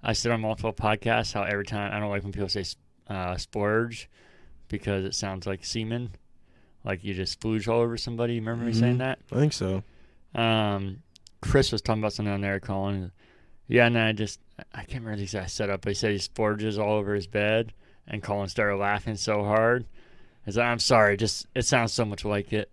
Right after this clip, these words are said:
Speaker 1: I've never heard anybody else say that before."
Speaker 2: <laughs>
Speaker 1: And I was, "This is so crazy." I, I felt like I was a madman, but that's all I hear when I hit, hear people say splurge, and I just literally think of jizz immediately.
Speaker 2: <laughs>
Speaker 1: But people use splurge all the time. "Yeah, I really splurged on that." I'm like, "Oh my God." Oh, yeah, that's what it was.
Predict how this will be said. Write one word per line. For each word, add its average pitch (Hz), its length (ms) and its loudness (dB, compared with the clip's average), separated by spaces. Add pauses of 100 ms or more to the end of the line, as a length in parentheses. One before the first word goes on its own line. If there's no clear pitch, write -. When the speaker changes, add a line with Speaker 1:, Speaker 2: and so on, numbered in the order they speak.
Speaker 1:
I've 107 160 -4
never 104 200 0
heard 113 180 2
anybody 113 280 0
else 117 180 0
say 127 140 0
that 120 120 0
before." 131 460 0 (160)
Speaker 2:
<laughs> 135 200 6 (440)
Speaker 1:
And 107 120 -2
I 104 40 0
was, 98 120 -4
"This - 220 -6
is 104 100 -4
so 113 180 -2
crazy." 127 420 2
I, 113 140 -2 (680)
I 107 80 -2
felt 131 160 8
like 127 60 12
I 120 40 12
was 113 100 6
a 110 40 0
madman, 110 520 2
but 98 60 0
that's 98 160 -2
all 120 300 6
I 110 100 6
hear 120 220 6
when 107 120 0
I - 20 -2
hit, 110 240 -4
hear 113 220 -4
people 113 220 -2
say 117 180 -4
splurge, 117 500 2
and 110 80 -2
I 107 60 -2
just 104 160 -6
literally 113 300 4
think 113 180 0
of 107 60 0
jizz 117 320 4
immediately. 113 640 0
Speaker 2:
<laughs> - 40 -8 (760)
Speaker 1:
But 120 160 2
people 113 420 6
use 117 120 2
splurge 113 440 4
all 120 300 0
the 113 80 0
time. 117 440 -2 (120)
"Yeah, 147 100 6
I 147 40 10
really 151 200 6
splurged 147 400 2
on 120 120 -2
that." 127 260 4
I'm 110 80 -4
like, 110 160 -8
"Oh 127 260 2
my 95 160 -6
God." 127 300 -2
Oh, 117 140 6
yeah, 120 120 8
that's 117 160 4
what 110 160 2
it - 20 -4
was. 92 380 0